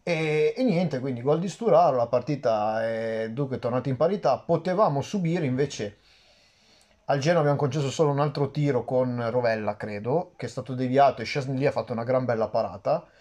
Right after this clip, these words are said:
E poi c'è stato il rigore sacrosanto, sempre di Rovella su Cuadrado, e poi un altro rigore ancora più netto, secondo me, quello di Perin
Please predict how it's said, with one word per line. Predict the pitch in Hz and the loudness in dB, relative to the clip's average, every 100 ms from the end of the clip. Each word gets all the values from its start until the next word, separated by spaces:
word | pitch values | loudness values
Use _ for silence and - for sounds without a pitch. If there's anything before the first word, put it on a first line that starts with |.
| - _ _ - | -20 _ _ -2
E | - | 4
poi | 156 160 156 | 6 6 6
c'è | 147 | 0
stato | 123 135 127 | -2 -2 0
il | |
rigore | 117 127 127 107 | 0 2 0 0
sacrosanto, | - - 123 - 135 127 117 120 | -8 -8 -8 -4 -2 -4 -4 -6
sempre | 127 117 | -6 -4
di | 127 | -2
Rovella | 123 127 123 117 | 0 4 2 2
su | - | -6
Cuadrado, | 127 180 123 113 110 | 0 0 2 0 -2
e | |
poi | 107 110 | -6 -6
un | 113 | -4
altro | 131 120 | -6 -6
rigore | 120 123 113 | -2 0 0
ancora | 113 117 135 123 | 0 0 4 4
più | 131 | 2
netto, | 135 120 113 - | -2 -2 -4 -8
secondo | 107 110 117 127 | -12 -8 -4 -4
me, | 113 110 | -4 -4
quello | 110 | -6
di | 110 | -6
Perin | 107 117 120 117 110 | -6 -6 -6 -6 -8